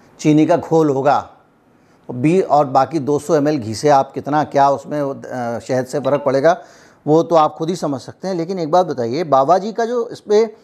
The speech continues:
जवाब है, देखिए, एक व्यापारी का जो टिपिकल जवाब होता है वो बाबा जी का जवाब है। हम अकेले थोड़ी हैं, और भी कंपनियों के ऊपर ये आरोप लगा है, उस लिस्ट में और भी कंपनियां थीं।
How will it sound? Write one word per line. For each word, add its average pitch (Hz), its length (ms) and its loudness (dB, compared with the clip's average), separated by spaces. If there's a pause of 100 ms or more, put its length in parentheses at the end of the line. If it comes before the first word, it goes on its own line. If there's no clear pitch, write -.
(220)
जवाब 147 400 4
है, 127 120 -4
देखिए, 147 260 -2
एक 175 60 -2
व्यापारी 156 480 0
का 208 80 -4
जो 202 100 -6
टिपिकल 180 480 -4
जवाब 139 280 2
होता 110 180 -8
है 120 60 0
वो 143 100 -2
बाबा 147 260 2
जी 135 100 -10
का 131 100 -6
जवाब 110 280 -6
है। 95 100 -14 (960)
हम 160 140 2
अकेले 180 300 2
थोड़ी 170 300 -2
हैं, 214 120 -6
और 165 240 2
भी 180 100 0
कंपनियों 175 460 -4
के 170 80 -4
ऊपर 175 200 -4
ये 175 60 2
आरोप 160 280 0
लगा 139 180 0
है, 139 80 0
उस 147 220 -12
लिस्ट 147 220 -8
में 160 80 0
और 117 140 2
भी 147 80 -2
कंपनियां 120 440 -2
थीं। 113 200 -6